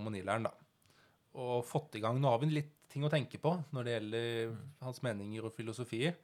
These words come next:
Speaker 1: Så kommer vi litt mer tilbake. Vi skal fortsette i neste episode å se på kapittel to og kapittel tre, og diskutere litt videre hva Schönberg snakker om.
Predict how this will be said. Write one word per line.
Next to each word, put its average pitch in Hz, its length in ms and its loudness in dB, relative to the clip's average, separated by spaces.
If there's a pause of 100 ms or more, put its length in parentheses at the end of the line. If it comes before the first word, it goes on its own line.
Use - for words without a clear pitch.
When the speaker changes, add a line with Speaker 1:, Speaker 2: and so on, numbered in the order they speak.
(580)
Speaker 1:
Så 147 160 -2
kommer 131 200 2
vi 143 80 4
litt 127 180 -2
mer 110 100 4
tilbake. 120 1040 4 (340)
Vi - 80 -8
skal - 160 0
fortsette 127 1300 2 (300)
i 139 80 -6
neste 131 340 -4
episode 113 500 0 (200)
å 139 100 -8
se - 180 -4
på - 160 -10
kapittel 117 440 -4
to 151 220 -2
og 156 80 -4
kapittel 120 360 -2
tre, 175 240 6 (1200)
og 117 680 4
diskutere 110 640 -4
litt - 300 -6 (240)
videre 104 320 -4
hva 98 240 -6
Schönberg 95 340 -8
snakker 120 320 -4
om. 147 160 2